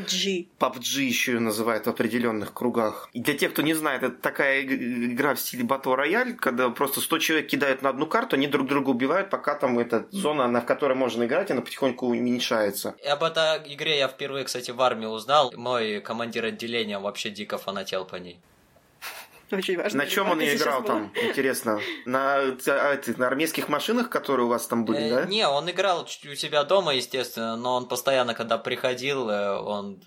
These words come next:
Speaker 2: смотрел всякие ролики и видео, и кого видел, кто интересует по видеоиграм, мы вместе с ним смотрели. Ну, это был один из наиболее таких развязных наших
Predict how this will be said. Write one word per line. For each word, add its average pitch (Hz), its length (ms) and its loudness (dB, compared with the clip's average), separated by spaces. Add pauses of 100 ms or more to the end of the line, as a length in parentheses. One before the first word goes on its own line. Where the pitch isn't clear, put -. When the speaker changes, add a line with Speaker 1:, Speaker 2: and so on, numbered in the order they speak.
Speaker 2:
смотрел 110 460 -2
всякие 98 720 -2
ролики 110 480 0
и 95 540 -4
видео, 104 440 -4
и 95 380 -6
кого 131 320 4
видел, 139 320 0
кто 113 180 -2
интересует 110 480 -4
по - 80 -4
видеоиграм, 104 560 -2
мы 104 100 -4
вместе 107 420 -4
с - 100 -8
ним 98 160 -8
смотрели. 104 600 -4 (360)
Ну, 185 120 -4
это 180 160 4
был 156 200 2
один 131 240 0
из 107 120 -4
наиболее 113 380 -2
таких - 280 -8
развязных 104 600 2
наших 90 560 -10